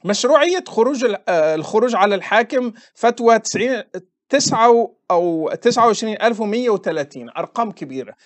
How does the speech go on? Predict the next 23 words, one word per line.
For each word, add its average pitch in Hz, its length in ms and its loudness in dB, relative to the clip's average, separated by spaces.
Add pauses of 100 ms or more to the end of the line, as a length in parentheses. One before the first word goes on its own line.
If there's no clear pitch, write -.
لأن 160 200 -6
عدد 190 320 -4
الفتاوى 196 440 -4
ربع 190 240 0
مليون. 135 520 -4 (460)
تسعة 254 340 6
وعشرين 226 400 2 (100)
ألف 240 200 0
ومية 214 360 -4
وتلاتين، 135 680 -6
تاريخ 202 380 2
النشر 180 460 -4
ألفين 185 320 -6
وتلاتة. 127 540 -8 (280)
ما 294 280 2
مدى 254 320 2
مشروعية 214 840 -2
الخروج 190 520 -4
على 151 200 0
الحاكم؟ 120 600 -8 (220)
ده 160 120 -4
في 151 120 -10
الوقت، 190 640 0